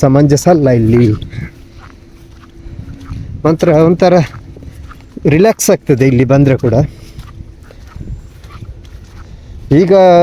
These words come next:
ಸ್ವಲ್ಪ ಈ ಬೋಟ್ ಎಲ್ಲ ಕೊಂಡೋಗಿದ್ದಾರೆ, ಅದಿನ್ನು ಮಳೆಗಾಲ ಕಳೆದ ಮೇಲೆ ತಗೊಂಡು ಬರ್ತಾರೆ. ಪೆಡ್ಲಿದ್ದು ಮತ್ತೆ ಇದೆಲ್ಲ ಉಂಟು. ಕಯಾಕಿಂಗ್ ಕೂಡ ಇನ್ನು ನೆಕ್ಸ್ಟ್ ಸ್ಟಾರ್ಟ್ ಆಗ್ತದಂತೆ. ಬನ್ನಿ,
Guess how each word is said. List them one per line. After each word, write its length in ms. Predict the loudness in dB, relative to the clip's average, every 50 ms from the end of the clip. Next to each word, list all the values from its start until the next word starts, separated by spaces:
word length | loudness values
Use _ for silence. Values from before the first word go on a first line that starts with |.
| 4 4 2 0 -4 -12 -14 -14 -18 -18 -12 -12 -12 -12 -12 -16 -18 -18 -18 -18 -20 -18 -16 -16 -14 -2 0
ಸ್ವಲ್ಪ 240 | 0 0 2 2 2 4 4 4 4 4
ಈ 20 | 4 4 2
ಬೋಟ್ 200 | 0 0 2 2 4
ಎಲ್ಲ 120 | 4 2 2 2
ಕೊಂಡೋಗಿದ್ದಾರೆ, 540 | 2 4 4 4 4 2 2 0 0 0 2 2
ಅದಿನ್ನು 240 | 2 2 2 4 4 4
ಮಳೆಗಾಲ 340 | 4 4 4 4 4 2 2 2 2
ಕಳೆದ 240 | 2 0 2 2 2 2
ಮೇಲೆ 160 | 4 4 2 2 0 -2 -8 -20 -20 -20 -20 -6 -2
ತಗೊಂಡು 260 | -2 0 2 2 2 2
ಬರ್ತಾರೆ. 300 | 2 0 0 -2 0 0 0 0 0
ಪೆಡ್ಲಿದ್ದು 480 | 0 0 2 2 2 2 2 2 0 2 2
ಮತ್ತೆ 200 | 2 0 2 2 2 2
ಇದೆಲ್ಲ 240 | 4 2 2 4 2 2
ಉಂಟು. 200 | 0 -2 -6 -16 -18 -20 -20 -20 -20 -20 -20 -20 -20 -20 -20 -20 -20 -20 -6 0
ಕಯಾಕಿಂಗ್ 400 | 2 2 2 2 2 2 2 2 2 2
ಕೂಡ 120 | 2 2 2 2 4 4
ಇನ್ನು 160 | 4 4 4 4
ನೆಕ್ಸ್ಟ್ 200 | 2 0 -2 -10 -8
ಸ್ಟಾರ್ಟ್ 260 | -2 0 0 0 0 -2
ಆಗ್ತದಂತೆ. 520 | -4 -2 -4 -2 0 0 0 0 0 0 0 0 -2 -8 -12 -12 -12 -12 -14 -18 -18 -18 -16 -16 -14 -14 -14 -14 -14 -16 -16 -16 -16 -16 -14 -14 -14 -14 -14 -16 -16 -18 -18 -18 -18 -16 -18 -18 -18 -16 -18 -18 -18 -18 -20 -20 -18 -20 -18 -16 -14 -14 -14 -14 -14 -16 -16 -16 -14 -4 -2
ಬನ್ನಿ, 260 | 0 2 2 0